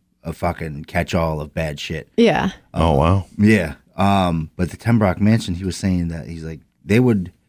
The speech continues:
Speaker 1: he's like, "I'm literally just seeing people having fun, hanging people and
Speaker 2: Mm.
Speaker 1: stabbing people. And I just feel so much blood." And he's like, we got looking at the trees. He goes, "This is all being gnarled up with evil and just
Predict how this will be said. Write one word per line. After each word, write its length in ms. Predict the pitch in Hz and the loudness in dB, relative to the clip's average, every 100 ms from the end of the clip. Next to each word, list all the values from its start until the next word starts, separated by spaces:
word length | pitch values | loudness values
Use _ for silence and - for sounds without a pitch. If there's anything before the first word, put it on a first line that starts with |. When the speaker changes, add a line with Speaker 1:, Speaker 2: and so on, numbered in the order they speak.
| _ | _
Speaker 1:
he's 180 | 110 | 2
like, 140 | 110 104 | 2 2
"I'm 240 | 117 120 101 | 6 6 8
literally 240 | 120 110 | 6 4
just 220 | 95 101 - | 2 0 2
seeing 280 | 107 95 87 | 2 2 2
people 320 | 104 95 87 | 0 -2 -2
having 300 | 90 92 80 | -2 -2 -4
fun, 420 | - 92 78 76 - _ _ _ _ _ _ - | -2 -2 -2 -6 -12 _ _ _ _ _ _ -20
hanging 400 | - 104 95 82 | -4 0 0 -2
people 400 | - 80 - 78 | -6 -10 -10 -12
and 140 | 65 78 | -6 2
Speaker 2:
Mm. 100 | 226 | 4
Speaker 1:
stabbing 360 | 196 185 85 80 | 4 2 0 -6
people. 420 | 78 71 76 76 | -10 -12 -10 -10
And 120 | 78 | -10
I 80 | 78 | -10
just 240 | 82 85 - _ | -10 -12 -16 _
feel 280 | _ 104 80 | _ -2 -2
so 200 | - 92 | -4 -4
much 220 | 90 - | -4 -4
blood." 200 | 95 87 | -4 -2
And 60 | 90 | -4
he's 140 | 85 | -6
like, 200 | 90 82 _ _ _ _ | -8 -10 _ _ _ _
we 100 | 92 | 2
got 180 | 101 98 | 2 2
looking 220 | 104 110 | 2 2
at 80 | 95 | -2
the 80 | - | -2
trees. 300 | - 110 92 | 0 2 2
He 80 | 87 | -2
goes, 200 | 85 78 | -6 -6
"This 240 | 101 95 | -6 -6
is 120 | 95 - | -8 -10
all 260 | 90 92 92 | -4 -2 -2
being 300 | 82 92 85 | 0 -2 -2
gnarled 360 | 80 82 82 80 | -6 -8 -10 -8
up 160 | 78 | -10
with 120 | 85 76 | -10 -12
evil 480 | 85 85 78 82 82 | -10 -10 -10 -12 -12
and 140 | 78 | -12
just 240 | 90 82 | -12 -14